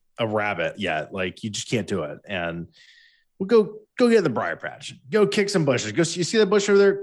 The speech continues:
Go kick it. He'd kick it, and, like, the rabbit would run. And, I mean, it was, it just worked out well. So it's definitely a dad thing for sure. So <laughs> I still, I still remember the first, the first time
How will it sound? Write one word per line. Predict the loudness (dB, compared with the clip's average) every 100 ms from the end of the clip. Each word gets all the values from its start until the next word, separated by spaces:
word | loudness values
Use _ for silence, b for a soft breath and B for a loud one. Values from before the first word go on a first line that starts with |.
| 0
Go | -2
kick | -2 -10 -10
it. | -10
He'd | -6 -4
kick | 0 0 2
it, | 0
and, | 0
like, | -6
the | -4
rabbit | -4 -4 -6
would | -6
run. | -4 -2 -2 -4
And, | -4
I | 2
mean, | 4
it |
was, | 4 2
it |
just | -2 -2
worked | -2 -2 -4
out | -8
well. | -12 -12
So | -8
it's | -6 0
definitely | 0 2 -2
a | -2
dad | -4 -4
thing | -8 -12 -12
for | -10
sure. | -8 -10 -8
So | -8 -8 -10 -16 -20 B B B
<laughs> | B B B B B -6
I | 0
still, | 2 4
I | 2
still | 4 6
remember | 6 4 2
the | 0
first, | -2 2 2 -2 -10
the | -10 -10 -6
first | 2 4 4 0
time | 0 0 -2 -6